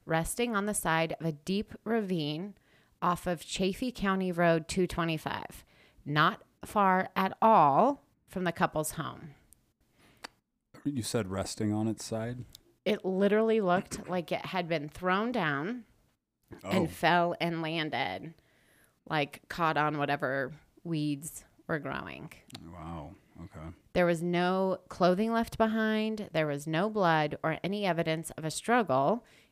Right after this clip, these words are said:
Speaker 1: in the area where the bike was found. Officers would also report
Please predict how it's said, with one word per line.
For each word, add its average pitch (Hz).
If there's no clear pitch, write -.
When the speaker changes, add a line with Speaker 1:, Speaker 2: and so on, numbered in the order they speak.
Speaker 1:
in 185
the 202
area 160
where 151
the 143
bike 143
was 131
found. 92
Officers 196
would 180
also 170
report 202